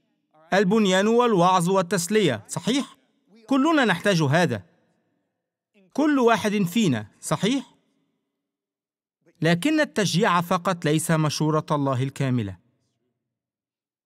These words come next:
وككنيسة نحن نخجل.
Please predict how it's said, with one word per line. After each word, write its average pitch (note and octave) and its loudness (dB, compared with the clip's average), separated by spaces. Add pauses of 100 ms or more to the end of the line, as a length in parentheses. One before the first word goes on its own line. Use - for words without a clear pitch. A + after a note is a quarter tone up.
(240)
وككنيسة F3 -2
نحن D#3 -2
نخجل. A#2 -2